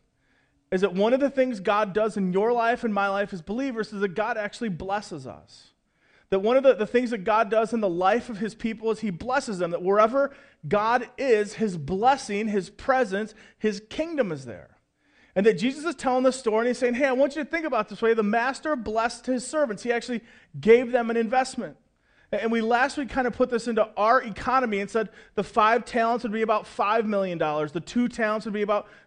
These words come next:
two million dollars, the one talent would be about one million dollars. And, and there's a little bit of tension here. I think we feel it in, in two areas.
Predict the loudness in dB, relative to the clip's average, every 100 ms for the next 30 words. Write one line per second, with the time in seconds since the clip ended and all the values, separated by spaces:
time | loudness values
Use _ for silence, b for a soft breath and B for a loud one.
0 | -10 -2 0 2 0 -2 -2 -2 -4 -6
1 | -2 -2 -4 -6 -6 -4 -6 -2 0 0
2 | -4 B B 2 4 4 2 0 0 0
3 | 0 0 0 4 4 4 4 4 4 -2
4 | -4 0 0 0 -4 0 0 0 -4 -2
5 | 6 8 8 2 -4 -4 2 4 6 4
6 | 0